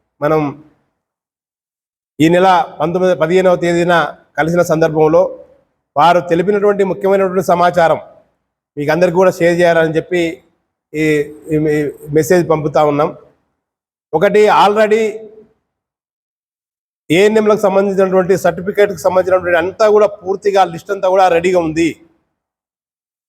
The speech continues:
దీనికి సంబంధించినటువంటి రిక్రూట్‌మెంట్ ప్రక్రియ పూర్తిగా కంప్లీట్ అయిన, అయింది.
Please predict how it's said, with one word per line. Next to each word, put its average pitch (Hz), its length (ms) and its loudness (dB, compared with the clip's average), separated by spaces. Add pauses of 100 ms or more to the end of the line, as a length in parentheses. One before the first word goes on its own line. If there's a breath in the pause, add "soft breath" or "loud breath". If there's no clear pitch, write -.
(460)
దీనికి 202 260 2
సంబంధించినటువంటి 214 1080 0
రిక్రూట్‌మెంట్ 220 600 -2
ప్రక్రియ 202 320 0
పూర్తిగా 202 540 2 (140)
కంప్లీట్ 190 260 -4
అయిన, 190 200 0
అయింది. 175 640 -2